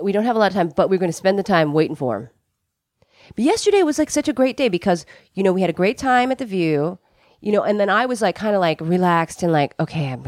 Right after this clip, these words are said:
ready to take on the rest of the day." 'Cause the rest of the day was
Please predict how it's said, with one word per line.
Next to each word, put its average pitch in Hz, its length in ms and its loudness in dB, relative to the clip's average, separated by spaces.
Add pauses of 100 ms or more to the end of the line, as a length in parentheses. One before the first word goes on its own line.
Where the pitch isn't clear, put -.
ready 147 240 0
to 139 80 -4
take 131 240 -6
on 127 160 -2
the 117 60 -2
rest 120 220 -6
of 123 60 -8
the 107 140 -6 (200)
day." 127 220 0 (180)
'Cause - 80 -12
the 190 80 2
rest 240 180 2
of 196 60 -14
the 202 80 2
day 170 220 4 (260)
was 180 220 2